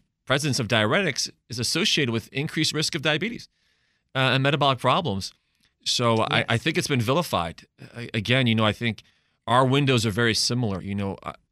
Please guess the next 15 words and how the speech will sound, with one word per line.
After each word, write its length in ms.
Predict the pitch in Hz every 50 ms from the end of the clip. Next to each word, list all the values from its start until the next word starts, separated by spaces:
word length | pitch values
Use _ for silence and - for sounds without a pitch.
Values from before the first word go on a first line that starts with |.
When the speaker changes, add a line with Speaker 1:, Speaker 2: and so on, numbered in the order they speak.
| _ _
Speaker 1:
not 180 | 110 107 110 113
only 120 | 120 117
do 40 | 113
you 40 | 107
wanna 140 | 107 107 104
know 100 | 107 107
the 100 | 98 98
patient, 500 | - - 107 107 - - 101 98 - - _ -
but 140 | 113 87 - _ _ _ _
use 280 | 113 113 127 135 127
a 60 | 127 117
lens 540 | 110 113 117 117 117 113 110 101 - - - _ _ _ _ _ _ -
of 140 | 110 -
traditional 480 | - - 123 113 117 113 - 131 117 110
cultures 640 | - - 113 107 107 - - 113 107 104 101 - -